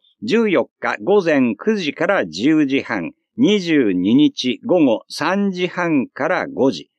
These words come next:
二十四日午前九時半から十一時。電話は三八四七の九四零五番です。え、心の健康相談、浅草保健相談センターは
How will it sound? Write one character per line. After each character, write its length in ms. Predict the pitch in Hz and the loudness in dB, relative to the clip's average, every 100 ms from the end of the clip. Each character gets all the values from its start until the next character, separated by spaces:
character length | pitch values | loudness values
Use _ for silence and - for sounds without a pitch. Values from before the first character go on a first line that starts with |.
| _ - | _ 0
二 200 | 170 165 | 2 2
十 260 | 156 127 | 2 2
四 240 | 101 104 - - | 2 0 -4 -6
日 200 | 127 - | -6 -4
午 240 | 113 165 143 | 0 2 2
前 320 | 131 113 104 | 0 0 -4
九 220 | - 135 | 0 0
時 160 | 180 208 | 0 -2
半 320 | 202 165 - | -2 -2 0
か 140 | 190 | 0
ら 160 | 196 101 | 0 -2
十 280 | 92 117 98 | -2 -2 -2
一 200 | - 85 | -6 -12
時。 180 | 71 _ _ _ | -12 _ _ _
電 220 | 123 123 | -2 0
話 120 | 117 | 0
は 180 | 123 - | -2 -4
三 380 | - 135 135 135 | -6 -4 0 0
八 400 | 131 131 - 104 | -2 -6 -4 0
四 340 | 107 127 135 135 | 2 2 2 2
七 320 | 135 123 101 | 2 0 0
の 200 | 117 - - | -2 -4 -2
九 280 | 147 175 180 | 2 2 2
四 360 | 180 135 78 | 2 0 0
零 220 | 101 151 | -2 0
五 260 | 151 147 104 | 0 0 0
番 180 | 76 60 | -4 -14
で 100 | - | -18
す。 200 | - _ _ _ _ _ _ _ _ | -20 _ _ _ _ _ _ _ _
え、 120 | - - | -16 -8
心 420 | 117 - 139 143 | -6 -2 0 2
の 140 | 139 | 0
健 180 | - 127 - | -2 -4 0
康 180 | 120 | -2
相 220 | 117 107 82 | -2 -4 -4
談、 320 | 80 - 90 | -8 -8 -8
浅 260 | 123 220 | -4 -4
草 240 | 208 - 196 | -4 -2 0
保 140 | 190 | 0
健 180 | 190 175 | 0 -2
相 180 | 170 151 | -2 0
談 180 | 147 139 | 0 0
セ 120 | 139 | -2
ン 80 | 104 | -2
タ 120 | 85 | -6
ー 80 | 80 | -4
は 220 | 95 | -6